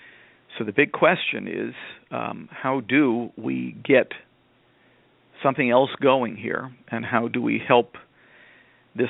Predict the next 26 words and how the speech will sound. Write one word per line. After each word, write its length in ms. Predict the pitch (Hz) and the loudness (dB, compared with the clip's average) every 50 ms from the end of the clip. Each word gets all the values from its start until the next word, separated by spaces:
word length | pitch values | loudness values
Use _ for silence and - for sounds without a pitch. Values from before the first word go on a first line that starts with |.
| - | -4
mom 540 | - 123 127 139 127 113 113 123 123 127 135 135 165 - | -2 2 4 4 4 4 2 -4 -10 -12 -16 -20 -16 -10
and 180 | - 117 117 117 | -8 -8 -6 -6
this 120 | 131 131 - - | -6 -8 -4 -2
teacher 440 | - 165 175 - - 117 110 135 147 - _ _ _ _ _ _ _ _ - - - _ _ _ - | -2 0 0 0 0 0 0 -2 -4 -8 _ _ _ _ _ _ _ _ -20 -20 -20 _ _ _ -6
communicate 720 | - 127 120 123 131 131 135 127 - 151 143 151 180 - _ _ _ _ _ _ _ _ _ - | -4 -2 0 0 0 0 0 0 2 2 2 2 2 -4 _ _ _ _ _ _ _ _ _ -12
and 160 | - 117 110 | -12 -8 -4
collaborate 640 | - - 127 123 131 127 127 117 139 127 120 120 117 _ _ - | -4 -4 -2 -2 -2 -2 -2 0 0 0 0 0 -4 _ _ -4
with 160 | 127 123 - | -4 -2 -2
each 200 | - - - - 147 | -4 -4 0 4 4
other 360 | 151 143 107 104 110 127 120 _ _ _ _ - - - - - - - - - - _ _ - | 4 4 4 0 -4 -4 -8 _ _ _ _ -20 -20 -20 -20 -20 -20 -20 -20 -20 -20 _ _ -4
on 220 | - 127 123 113 | -4 -2 -2 -2
behalf 380 | 107 120 107 - 131 113 113 - | -2 -4 0 2 4 2 2 2
of 180 | - 113 107 107 | -2 -6 -6 -2
this 160 | - - 117 - - - | -2 -2 -2 -2 -4 -8
kid 300 | - - 160 117 104 113 117 - | 0 2 4 4 4 4 0 -4
in 140 | - 120 123 | -6 -4 -4
a 100 | 120 117 | -2 -2
way 320 | 113 110 117 117 117 120 117 | 0 2 2 2 2 0 -2
that 220 | 117 120 123 117 - - | -2 0 0 0 -2 -2
works 320 | 127 127 131 117 - - | 0 0 0 0 0 -4
better 480 | 123 110 - 120 123 127 120 117 117 117 - - | -4 2 2 4 4 4 2 0 -2 -8 -10 -6
than 200 | 131 131 123 120 | -4 -4 -2 0
what's 180 | 123 120 117 - | 0 0 0 0
happening 560 | - 135 120 123 - 117 90 92 92 107 120 - _ _ _ _ _ _ _ _ | -2 -2 -2 -2 -2 -4 -6 -6 -8 -10 -14 -18 _ _ _ _ _ _ _ _
right 260 | - 117 117 120 - - | 0 2 2 2 0 -4
now? 280 | 120 113 92 - - | -6 -6 -6 -6 -10